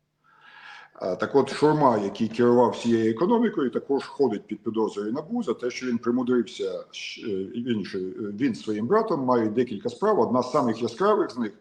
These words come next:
це те, що вони отримували від держави кошти за вироблену електроенергію на сонячній електростанції, яка залишилася в окупації. Ну, просто вдумайтесь, да? Тобто, е,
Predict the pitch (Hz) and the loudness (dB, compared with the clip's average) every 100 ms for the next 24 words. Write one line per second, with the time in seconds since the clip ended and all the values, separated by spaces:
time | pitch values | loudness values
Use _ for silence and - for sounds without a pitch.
0 | _ _ _ _ - 127 151 - 131 135 | _ _ _ _ -8 -2 -2 0 0 0
1 | 131 123 135 156 123 107 107 113 113 123 | 0 0 4 4 4 0 0 0 0 2
2 | 139 120 101 - 156 113 - 92 82 - | 2 2 0 0 0 0 -4 -8 -8 -14
3 | _ - 110 135 143 104 104 107 95 - | _ -2 0 4 4 4 2 -2 -4 0
4 | 117 120 - 101 117 220 220 131 80 - | 2 2 2 0 4 2 2 -2 -6 -10
5 | _ _ _ 107 104 127 98 - 101 92 | _ _ _ -8 0 0 0 -4 -6 -4
6 | - 98 80 - - _ _ _ _ - | -4 -4 -6 -12 -20 _ _ _ _ 0
7 | - 165 151 139 202 165 156 139 143 143 | 4 4 4 2 0 2 2 2 0 0
8 | - 117 - - 95 104 - 101 113 87 | 0 -2 -2 -10 -10 -10 -8 -6 -6 -6
9 | - - 165 - - _ _ _ _ _ | -10 -4 -4 -4 -16 _ _ _ _ _
10 | _ - 98 - 110 107 107 104 104 104 | _ -10 -8 -6 -2 0 2 0 0 -2
11 | 101 98 | 0 0